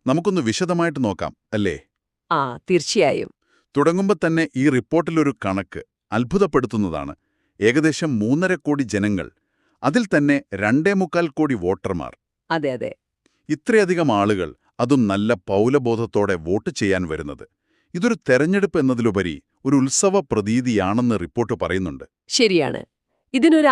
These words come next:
Speaker 2: ആഗോള ശ്രദ്ധ കിട്ടുന്നു എന്നുള്ളതാണ് ഏറ്റവും കൗതുകകരം. നമ്മൾ ഓർക്കേണ്ട ഒരു കാര്യമുണ്ട്, ഈ റിപ്പോർട്ടും അത് സൂചിപ്പിക്കുന്നുണ്ട്. ലോകത്ത് ആദ്യമായിട്ട് ബാലറ്റിലൂടെ ഒരു കമ്മ്യൂണിസ്റ്റ് സർക്കാർ അധികാരത്തിൽ വന്നത്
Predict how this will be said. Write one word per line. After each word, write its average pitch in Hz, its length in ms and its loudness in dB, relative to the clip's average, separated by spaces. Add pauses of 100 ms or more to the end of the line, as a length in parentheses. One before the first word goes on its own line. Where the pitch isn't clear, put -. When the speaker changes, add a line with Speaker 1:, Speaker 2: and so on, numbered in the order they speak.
(120)
Speaker 2:
ആഗോള 220 420 4
ശ്രദ്ധ 202 340 -2
കിട്ടുന്നു 208 520 2
എന്നുള്ളതാണ് 196 560 2 (120)
ഏറ്റവും 294 560 4
കൗതുകകരം. 147 600 0 (500)
നമ്മൾ 262 300 8
ഓർക്കേണ്ട 220 420 4
ഒരു 214 200 4
കാര്യമുണ്ട്, 156 460 2 (160)
ഈ 220 120 2
റിപ്പോർട്ടും 247 600 0
അത് 175 160 -2 (100)
സൂചിപ്പിക്കുന്നുണ്ട്. 175 760 0 (460)
ലോകത്ത് 269 600 6 (280)
ആദ്യമായിട്ട് 190 600 0 (380)
ബാലറ്റിലൂടെ 196 800 4
ഒരു 190 200 2
കമ്മ്യൂണിസ്റ്റ് 220 640 2
സർക്കാർ 165 300 0
അധികാരത്തിൽ 180 600 0
വന്നത് 143 300 0